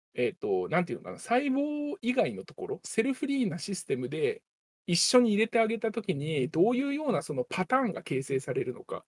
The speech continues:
あるいはどういうようなその構造が自己形成されるのかっていうようなことを結構研究してきていて、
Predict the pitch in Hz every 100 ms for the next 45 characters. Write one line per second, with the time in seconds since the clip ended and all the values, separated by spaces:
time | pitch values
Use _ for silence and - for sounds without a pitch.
0 | _ _ _ - 180 247 180 214 320 262
1 | 185 143 147 131 175 175 160 135 123 -
2 | - 180 175 175 170 185 165 156 185 -
3 | 196 185 131 143 147 120 120 - - -
4 | - - _ 208 233 240 175 165 220 262
5 | 220 - - 160 - - 139 139 131 120
6 | - 117 - - 98 - 247 202